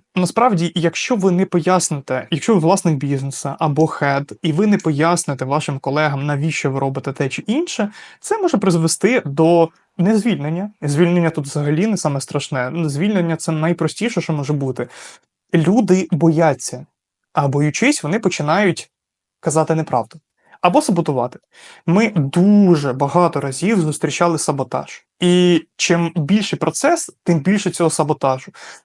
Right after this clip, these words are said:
Ми автоматизовували фінансову частину.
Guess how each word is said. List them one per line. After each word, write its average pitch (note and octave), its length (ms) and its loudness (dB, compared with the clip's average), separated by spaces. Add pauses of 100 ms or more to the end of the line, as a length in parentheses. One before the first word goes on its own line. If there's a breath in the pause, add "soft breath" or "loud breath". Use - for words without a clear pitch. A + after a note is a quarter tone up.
(120)
Ми G3 160 2
автоматизовували E3 920 0 (880)
фінансову D#3 640 -2
частину. C#3+ 540 -8